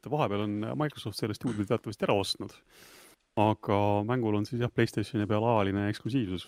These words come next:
mingisugune, mis ta oli, aasta aega? Aga noh, see oleks muidugi jah, üks võimalus küll, et lükkame mängu lihtsalt aasta aega edasi, siis saab selle kohe algus-, alguses Game Passi panna nagu, nagu selle Sony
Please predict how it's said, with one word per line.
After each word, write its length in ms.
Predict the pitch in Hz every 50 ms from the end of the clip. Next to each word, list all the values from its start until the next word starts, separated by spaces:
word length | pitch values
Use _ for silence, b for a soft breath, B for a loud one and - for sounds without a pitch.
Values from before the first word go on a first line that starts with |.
| - _ -
mingisugune, 540 | 110 98 95 90 95 104 98 98 92 92 95 - _ _ _ _ _ -
mis 160 | - - -
ta 80 | 104
oli, 80 | 104 107
aasta 240 | 131 - - 190 202
aega? 160 | 202 208 - _ _ _ b b b b b b b b b b b b
Aga 140 | - 110 117
noh, 140 | 147 160 -
see 80 | - 175
oleks 160 | 165 147 -
muidugi 240 | - 175 160 165 185
jah, 140 | 180 170 -
üks 140 | 143 - -
võimalus 240 | 160 139 143 147 -
küll, 160 | - 180 139
et 80 | 117 -
lükkame 240 | 127 120 - 123 131 139
mängu 180 | 139 131 127
lihtsalt 220 | 123 127 120 - 135
aasta 160 | 127 - -
aega 140 | 135 139 151 139
edasi, 220 | 110 98 101 107
siis 80 | 98 -
saab 140 | - 107 104
selle 140 | - 113 110
kohe 160 | 120 120 113 113
algus-, 540 | 113 123 127 127 127 123 120 113 107 - - - _ - 131 131 - 120 123
alguses 300 | 123 120 113 110 123 -
Game 160 | - 156 135
Passi 300 | 117 - 110 - - 113 101
panna 240 | 101 98 98 98 95
nagu, 220 | 98 98 98 92 - _ B B B B B B B B B -
nagu 200 | 107 101 107 98
selle 140 | 107 107 110 101 107
Sony 300 | 104 120 117 113 110 110